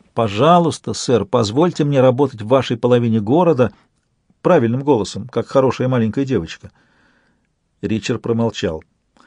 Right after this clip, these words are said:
"Затем мы перешли к следующему этапу", продолжала Эбби.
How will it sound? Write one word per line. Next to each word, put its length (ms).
"Затем 380
мы 100
перешли 400
к 80
следующему 600
этапу", 420
продолжала 540
Эбби. 300